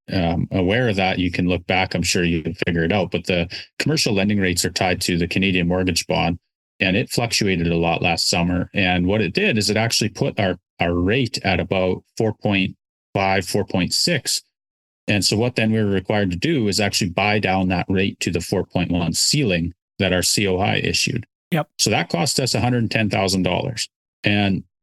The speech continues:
Speaker 1: it would have cost us that in the, the term of the deal anyhow. So it's not lost money.
Speaker 2: Yep.
Speaker 1: But it cost us that up front. And if you're unprepared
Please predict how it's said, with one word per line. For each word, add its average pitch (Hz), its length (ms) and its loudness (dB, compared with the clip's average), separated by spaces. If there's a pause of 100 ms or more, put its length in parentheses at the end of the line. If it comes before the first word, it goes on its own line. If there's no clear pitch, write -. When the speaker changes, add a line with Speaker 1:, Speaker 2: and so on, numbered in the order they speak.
(160)
Speaker 1:
it 110 100 0
would 151 140 2
have 180 100 -2
cost 127 300 0
us 117 140 0
that 107 280 2
in 104 160 0
the, 98 320 2
the - 160 -2
term 120 240 0
of 104 80 0
the 92 60 2
deal 87 340 0
anyhow. 90 560 0
So - 140 0
it's - 100 0
not 139 180 0
lost 101 380 0
money. 90 420 0 (140)
Speaker 2:
Yep. 175 160 -2 (100)
Speaker 1:
But 101 120 2
it 101 80 -2
cost - 240 0
us 120 140 0
that 110 140 2
up 98 200 -2
front. 90 280 -2
And 95 120 0
if 85 120 -4
you're 110 160 2
unprepared 127 680 -2